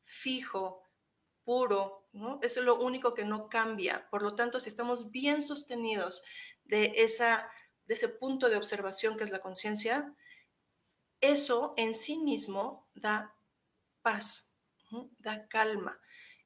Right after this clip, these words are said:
Es como que lo que está pasando está allá, yo estoy protegido porque yo soy la que está observando y soy la testigo de lo que está pasando y puedo maniobrar.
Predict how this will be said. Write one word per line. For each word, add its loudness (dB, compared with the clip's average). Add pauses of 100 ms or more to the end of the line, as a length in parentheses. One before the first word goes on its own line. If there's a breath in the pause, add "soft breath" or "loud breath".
(100)
Es 4
como 2
que 0
lo -4
que -2
está 2
pasando 2
está -4
allá, 2
yo 4
estoy -2
protegido -2
porque -2
yo 4
soy 4
la 2
que 2
está 2 (580 loud breath)
observando 2
y -2
soy -2
la -2
testigo 0
de 0
lo -4
que -8
está -8
pasando -6
y -8
puedo 0
maniobrar. 0